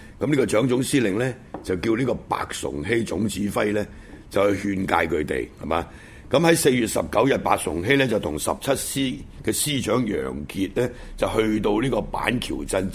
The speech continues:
召集十九師嘅班長以上嘅軍官呢，就談話，係嘛？咁而當時嘅呢一個代師長楊-，張振武呢，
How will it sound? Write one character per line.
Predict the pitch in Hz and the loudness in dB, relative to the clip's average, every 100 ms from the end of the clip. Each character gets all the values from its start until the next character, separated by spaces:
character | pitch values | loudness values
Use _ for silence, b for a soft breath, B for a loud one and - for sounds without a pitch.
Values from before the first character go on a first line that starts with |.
| 101 95 | -2 0
召 | - 90 | 0 -2
集 | - | 0
十 | |
九 | 85 - 90 117 | -4 -2 -2 0
師 | - | 0
嘅 | 120 - | -2 0
班 | - - 135 | 0 2 0
長 | 110 85 117 | 0 -2 -2
以 | 101 | -2
上 | 147 87 | -2 -4
嘅 | 90 87 | -4 -2
軍 | 117 120 113 | -2 0 -2
官 | 117 | -2
呢， | 113 101 B B | -2 -4 B B
就 | - | -8
談 | 82 73 71 | -4 -4 0
話， | 73 78 78 - | 2 4 2 0
係 | 101 | -2
嘛？ | 110 110 - B B B B B | 2 0 -2 B B B B B
咁 | - 151 98 | 0 0 0
而 | 85 | 2
當 | - 143 143 | 4 6 4
時 | - 92 82 | 2 -2 2
嘅 | 123 117 104 B B | 4 4 0 B B
呢 | 123 | 2
一 | 156 | 4
個 | 123 | 4
代 | 101 98 | 4 4
師 | 101 151 123 | 4 2 4
長 | 117 139 | 4 4
楊-， | 113 78 82 - | 2 -2 -6 -6
張 | - 151 | 2 4
振 | 131 117 107 | 4 4 4
武 | 98 | 4
呢， | 117 131 | 4 2